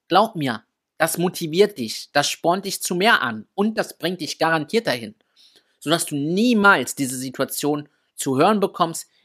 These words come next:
„Ich hab's dir ja gesagt.“ Lass es nicht dazu kommen. Und wie machst du das?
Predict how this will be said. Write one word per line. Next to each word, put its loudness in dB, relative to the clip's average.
„Ich -12
hab's -8
dir -4
ja -6
gesagt.“ -2
Lass -2
es -6
nicht -4
dazu 0
kommen. -4
Und -10
wie -4
machst -2
du -2
das? -2